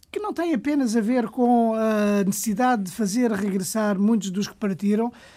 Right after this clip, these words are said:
tem a ver também com uma questão de justiça, mas também tem a ver com outro aspecto, que é um aspecto verdadeiramente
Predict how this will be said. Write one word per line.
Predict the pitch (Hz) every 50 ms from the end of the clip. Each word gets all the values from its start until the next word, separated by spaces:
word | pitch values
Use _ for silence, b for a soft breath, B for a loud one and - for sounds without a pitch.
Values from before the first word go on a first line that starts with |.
| B B B B
tem | - 285 277 277
a |
ver | 247 254 254
também | 190 - 208 208 220 240
com | 226 - 233
uma | 214 208 208
questão | 190 - - - 220 208
de | 190 165
justiça, | 151 - - 269 - 302
mas | 294 285 247
também | - - 247 240 254
tem | 247 285 285 277
a | 247
ver | 202 254 262 254
com | - - 233 226 233 247
outro | 285 320 - - - 240
aspecto, | 240 - - - - 220 208 226 220 -
que | - 226
é |
um | 220 214
aspecto | 208 202 - _ 220 208 196 - - - 214 202
verdadeiramente | 190 202 226 233 240 233 214 220 220 208 214 208 214 220 208 196 -